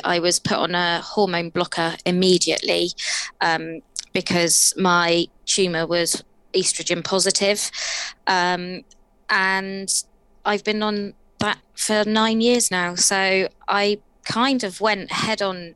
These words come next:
into the menopause at, uh, well, I was put on H R T, sorry. When I had my hysterectomy, I was put on H R T.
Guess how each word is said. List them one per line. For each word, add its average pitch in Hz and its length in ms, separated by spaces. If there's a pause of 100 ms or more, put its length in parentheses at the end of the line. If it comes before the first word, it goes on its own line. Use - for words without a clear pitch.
into 196 280
the 185 80
menopause 185 640
at, - 120 (280)
uh, - 100 (180)
well, 196 160
I 190 40
was 196 120
put 262 120
on 208 100
H 196 220
R 196 80
T, 190 200
sorry. 175 240
When 202 140
I 196 40
had 196 120
my 202 100
hysterectomy, 185 440
I - 20
was 175 80
put - 160
on 180 80
H 175 260
R - 80
T. - 320